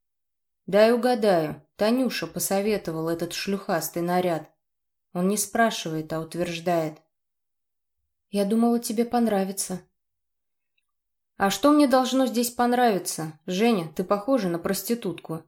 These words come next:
Хотя чего еще следовало ожидать от твоих подруг? Одна разведенка, вторая настолько наивна, что ее можно принять за идиотку, и предводительница этого трио – шалашовка Таня».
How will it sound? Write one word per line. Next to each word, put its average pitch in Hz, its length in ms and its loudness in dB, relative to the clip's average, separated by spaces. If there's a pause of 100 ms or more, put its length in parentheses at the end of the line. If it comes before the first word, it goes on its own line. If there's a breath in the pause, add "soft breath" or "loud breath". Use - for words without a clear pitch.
(100)
Хотя 202 340 -8
чего 233 320 -4
еще 185 260 -4
следовало 170 680 0
ожидать 180 460 -4
от 170 120 -8
твоих 170 320 -4
подруг? 175 520 -2 (380)
Одна 208 340 4
разведенка, 185 840 0 (240)
вторая 196 420 2
настолько 190 520 -2
наивна, 185 460 2
что 180 200 -6
ее 180 180 0
можно 175 300 -2
принять 185 420 -2
за 180 140 2
идиотку, 175 720 -2 (320)
и 180 80 -2
предводительница 175 1080 0
этого 170 320 -2
трио – 170 540 -2 (100)
шалашовка 240 760 0
Таня». 160 480 -2